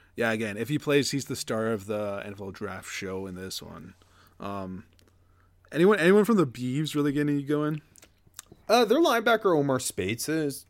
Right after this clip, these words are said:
Speaker 2: big special teams linebacker, <laughs> uh, vibes. Um, I do wish Musgrave was playing, but obviously he's been banged up all
Speaker 1: Or
Speaker 2: year.
Speaker 1: e-, even,
Speaker 2: Uh,
Speaker 1: even getting Rayshawn Johnson, uh, Rayshawn Wright, um,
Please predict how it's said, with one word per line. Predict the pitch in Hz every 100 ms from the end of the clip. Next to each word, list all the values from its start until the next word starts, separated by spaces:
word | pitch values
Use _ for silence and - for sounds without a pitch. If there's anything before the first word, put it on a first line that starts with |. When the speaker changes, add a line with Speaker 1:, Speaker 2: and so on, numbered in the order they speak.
| 120
Speaker 2:
big | 131
special | - 110 -
teams | - 98 85
linebacker, | 78 78 76 - 85 87 104
<laughs> | - -
uh, | 85 76 69 - _ - -
vibes. | 101 87 117 - _ _ _ -
Um, | 98 98 95
I | 120
do | 113 117
wish | 107 -
Musgrave | 101 - 101 92
was | 87
playing, | - 85 78 101 120 _ -
but | 87
obviously | 82 78 85 85
he's | 80
been | 80 78 - - - -
banged | 92 85
up | 85 -
all | 87
Speaker 1:
Or | 156 160
Speaker 2:
year. | 87
Speaker 1:
e-, | 107
even, | 208 220 330 -
Speaker 2:
Uh, | 220 180
Speaker 1:
even | 190
getting | 202 160
Rayshawn | 139 131 135
Johnson, | 110 107 107 - 107
uh, | 131 139 -
Rayshawn | 139 135 139 113
Wright, | 107 104 101
um, | 98 98 95